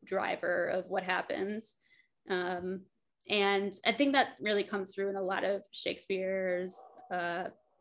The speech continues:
plays, is that all of the women are, in Shakespeare, are very, um, you know, power hungry.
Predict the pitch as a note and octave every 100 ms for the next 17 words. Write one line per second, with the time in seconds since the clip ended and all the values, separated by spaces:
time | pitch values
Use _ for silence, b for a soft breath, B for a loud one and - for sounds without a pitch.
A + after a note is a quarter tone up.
0 | _ - G3 G#3 G#3 F#3+ F#3 - - G3
1 | G3+ G3+ G3+ F3 F#3+ G3 G#3 G#3+ G#3+ A3
2 | b b - F#3 F3+ F#3+ - A3 A3+ A3
3 | G#3+ G#3 B3 A3 - F#3+ F3+ F#3 G#3 G3+
4 | G3 F#3+ F3+ F#3 F#3 F#3 - - F#3+ F#3+
5 | G3 F#3 - G3 G#3 G#3 A#3 A3+ A#3+ A#3
6 | A#3+